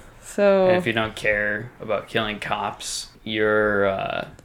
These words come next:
Speaker 1: Not great.
Speaker 2: far gone. Like, you're not trying to get away with something.
Speaker 1: No, exactly. So the man that kidnapped Ashley was named Vincent DeGidio, and he lived in the city of Bloomington all his life,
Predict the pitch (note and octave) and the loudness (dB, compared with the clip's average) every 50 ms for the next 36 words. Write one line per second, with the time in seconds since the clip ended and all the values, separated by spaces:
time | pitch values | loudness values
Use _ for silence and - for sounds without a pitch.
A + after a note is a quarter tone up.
0 | - - - - - - F3 D#3 D#3 D3+ - C#3 - - - G#2+ G#2 G#2+ G#2 G2+ | -20 -20 -20 -14 -8 -4 -2 -2 -2 -4 -4 -8 -6 -4 0 2 2 2 0 -2
1 | - - - - A2 G#2 - A#2+ B2 A#2+ A2+ G2+ - - A2 G#2+ G#2 G2+ G2+ G2+ | -6 -8 -6 -4 -4 -2 0 2 2 2 2 0 -2 -4 -4 -4 -4 -4 -6 -6
2 | G2+ G2+ G2 G2 G2 G2 G2 G2+ G2+ G2 G2 G#2 G#2 G#2 - - - - - A#2 | -6 -4 -4 -4 -4 -2 -2 -2 -2 -2 -2 -6 -6 -8 -8 -8 -6 -6 -6 -6
3 | A#2+ - - - - - - - F3+ F#3 F#3 F3 C#3 - - - - - - - | -6 -6 -8 -8 -8 -6 -4 0 2 2 4 2 2 0 -4 -10 -18 -10 -6 -4
4 | D#3+ D#3 D3+ C#3+ C3 C#3+ - - - - - - - - - - - - - - | -4 -2 -2 -4 -4 -6 -8 -12 -12 -12 -12 -14 -16 -20 -20 -20 -20 -20 -20 -20
5 | - - - F3+ E3+ E3+ E3+ E3 E3 D#3+ D#3+ - - - - - E3+ F3 F#3 G3 | -6 0 4 6 8 8 8 8 6 6 4 2 -2 -6 -4 0 2 4 6 6
6 | G3+ G3+ G3+ G3+ G3 - - - - _ - - E3 D3+ - - - F#3+ F3+ F3+ | 8 8 6 6 4 0 -4 -8 -20 _ 2 4 4 4 4 4 2 2 4 6
7 | D#3+ E3 D#3+ - A#2+ C#3 D3 - - D#3+ D3+ D3+ C#3+ A#2 D3+ D#3 D3+ C#3+ C#3 C#3+ | 4 4 4 2 0 0 0 0 0 0 2 2 2 0 0 0 0 0 0 0
8 | C#3+ - - - - D3+ - D#3+ D#3+ D#3+ E3 D#3 D3 D3 D#3 D3+ - D3+ D3+ E3+ | -2 -6 -10 -10 -12 -10 -6 -4 -4 -2 0 0 0 -2 -2 -4 -6 -4 -2 0
9 | F#3 G#3 G3 - A3+ A3 A3 G#3 G3 E3+ D3 D#3+ D#3 D3+ D3 C#3+ B2+ C#2 C#2+ C#3 | 2 2 2 4 4 4 4 2 0 0 0 0 0 0 0 0 0 -2 -4 -6
10 | - - - - - - - - - E3+ E3 E3+ G3+ G#3+ A3+ G#3+ F#3+ F3+ E3+ E3+ | -10 -14 -20 -20 -20 -14 -6 0 0 0 2 2 2 4 4 4 6 6 8 8
11 | E3+ E3+ E3+ E3+ - - D#3+ D#3 D3+ - - D#3+ D#3 D3+ D3+ D3 - E3 D#3 D#3 | 8 8 6 4 0 -2 0 0 0 0 0 2 2 2 0 0 0 0 2 2
12 | D3+ D3+ D3+ - E3 D3+ D3+ - C#3 C#3 D#3 D3+ D3 D3 D#3 D3+ D#3 D#3+ D3+ C#3 | 2 2 0 0 0 -2 0 0 0 0 0 0 -2 -2 -2 -2 0 0 2 2
13 | G2+ A#2 D#3 - - | 2 0 -2 -4 -10